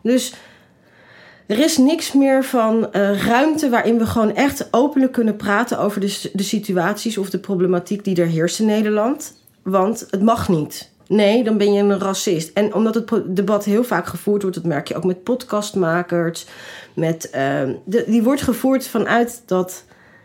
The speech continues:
datzelfde clubje mensen weer. Dus het, het, het, eh, het is ook zo makkelijk om het dan kapot te maken. Want als een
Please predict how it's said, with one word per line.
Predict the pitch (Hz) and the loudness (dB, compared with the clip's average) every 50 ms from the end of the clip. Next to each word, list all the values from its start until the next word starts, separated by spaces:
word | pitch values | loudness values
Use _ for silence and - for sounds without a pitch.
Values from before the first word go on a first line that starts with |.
| _ _ _ | _ _ _
datzelfde | - - 233 247 277 240 240 | -2 0 2 2 4 2 2
clubje | 233 - 233 220 220 - 208 | 0 0 0 -2 0 0 2
mensen | 190 190 214 254 240 - 220 175 | 2 4 4 2 2 0 0 0
weer. | 156 156 143 135 139 147 160 - - - - - - _ | 0 0 0 0 -2 -4 -6 -12 -16 -20 -20 -20 -16 _
Dus | - 196 226 | -2 0 2
het, | 220 233 202 208 202 | 2 2 0 -2 -2
het, | - 208 202 - - | -2 -4 -4 -4 -2
het, | - 202 202 - - - | -2 -2 -2 -2 -8 -4
eh, | - 147 185 175 185 202 190 175 | -2 0 0 2 2 0 0 0
het | - 180 | -2 -4
is | - - 262 | -2 -2 -2
ook | 240 247 | -2 0
zo | - 240 214 | 0 0 2
makkelijk | 220 226 247 240 247 226 226 | 2 2 0 0 -2 0 0
om | 202 202 | 0 0
het | 190 | 0
dan | - 190 180 190 | 0 0 -2 -2
kapot | 185 196 190 - 269 254 | -2 -4 -6 -4 -4 -4
te | - 226 | -2 -2
maken. | 190 160 139 139 143 160 - - 113 143 - _ _ _ _ _ _ _ | -2 -2 -2 -2 -4 -6 -8 -10 -12 -12 -12 _ _ _ _ _ _ _
Want | - 196 196 196 | -6 -4 -4 -2
als | - 190 220 220 - - | 0 -2 -2 -2 -4 -4
een | - 196 196 196 190 185 170 170 | -2 0 2 2 2 2 0 -2